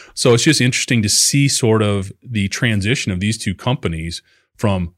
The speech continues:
"We gotta grow, we gotta acquire, we gotta keep moving and going," to saying, "Hey, we need to take a step back. We need to maintain all this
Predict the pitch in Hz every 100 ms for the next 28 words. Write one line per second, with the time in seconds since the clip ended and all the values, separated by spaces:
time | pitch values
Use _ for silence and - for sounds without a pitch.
0 | - 107 92 92 117 143 139 117 104 95
1 | - 143 135 117 104 104 107 92 143 143
2 | 120 107 120 143 139 110 120 110 104 _
3 | _ _ _ 92 92 107 95 87 98 -
4 | - 95 78 82 90 117 _ 92 101 98
5 | 101 92 87 - 98 107 95 98 92 -
6 | -